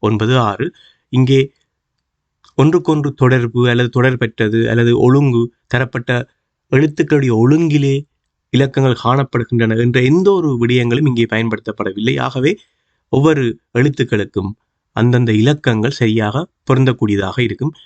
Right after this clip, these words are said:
எனவே இங்கே மா, ந, உம் மூன்று எழுத்துக்கள், மா, ந, உம் மூன்று எழுத்துக்களுக்கும் ஐந்து, ஒன்பது, ஆறு அந்த எழுத்துக்களின் ஒழுங்குக்கு ஏற்ற வகையிலே நீங்கள் விடையை தெரிவு செய்தீர்களாக இருந்தால் இலகுவாக இருக்கும். ஆகவே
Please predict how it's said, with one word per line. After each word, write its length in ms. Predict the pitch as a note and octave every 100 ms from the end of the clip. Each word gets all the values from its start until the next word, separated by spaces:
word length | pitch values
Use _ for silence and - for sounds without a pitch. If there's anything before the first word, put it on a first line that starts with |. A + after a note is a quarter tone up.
| _
எனவே 260 | C3 C3+ C3
இங்கே 280 | B2+ B2+ A2+ - - _ _ -
மா, 260 | B2 D3+ E3 E3+ - _ _
ந, 100 | B2 C3+ C#3 _
உம் 200 | - A#2 G2 _
மூன்று 340 | B2+ C#3 C3 A2+ -
எழுத்துக்கள், 440 | - A#2 A#2 A2 F#2
மா, 220 | A2 B2 B2+ C3
ந, 120 | A2+ A2+
உம் 200 | - G2 -
மூன்று 340 | A#2 B2+ A#2 A2 G#2 _ _
எழுத்துக்களுக்கும் 720 | A2+ A#2+ B2+ G2+ F#2+ - F#2+ F#2+ _ _ _
ஐந்து, 560 | - A#2+ C#3+ C#3+ A2+ A2+ D3+ - _ -
ஒன்பது, 500 | A2+ C3 A#2+ G#2+ G#2 A#2 -
ஆறு 260 | G#2+ G2+ G2+
அந்த 200 | G#2+ G#2 -
எழுத்துக்களின் 600 | B2+ C3+ C3+ C#3+ C3 A#2
ஒழுங்குக்கு 440 | A#2 D3+ D#3 C3+ C3+
ஏற்ற 200 | D3+ D3
வகையிலே 360 | A2 G#2+ A2
நீங்கள் 340 | C3+ A#2 A2+ F3 - - _ -
விடையை 260 | A#2+ B2 A#2+
தெரிவு 320 | A#2 A#2+ A#2+
செய்தீர்களாக 600 | A2+ G#2+ G2+ G2+ F#2+ F2+
இருந்தால் 340 | F#2 F2+ C3 F3
இலகுவாக 440 | D#3+ C3+ A#2 G#2
இருக்கும். 300 | G#2 G#2 C#3+
ஆகவே 300 | B2 A#2 A#2+